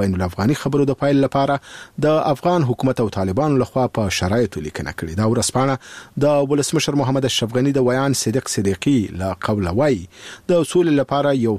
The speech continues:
فرصت شته، خو طالبان باید تاوتریخوالی پرېږدي او د افغان حکومت سره مخامخ خبرو ته کینی.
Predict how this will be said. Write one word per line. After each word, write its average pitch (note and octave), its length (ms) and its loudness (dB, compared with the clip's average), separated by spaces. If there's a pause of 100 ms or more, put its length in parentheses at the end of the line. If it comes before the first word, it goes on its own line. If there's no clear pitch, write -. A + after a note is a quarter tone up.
فرصت G2+ 380 -4
شته، - 180 -2
خو - 140 -2
طالبان B2 400 2
باید G2+ 240 -4
تاوتریخوالی F#2+ 640 -2
پرېږدي C#3+ 440 0
او F3 120 2
د C#3 100 0
افغان A#2 260 0
حکومت G2 360 -4
سره D3 200 0
مخامخ F2 460 -4
خبرو D3 340 -2
ته - 160 -12
کینی. - 220 -10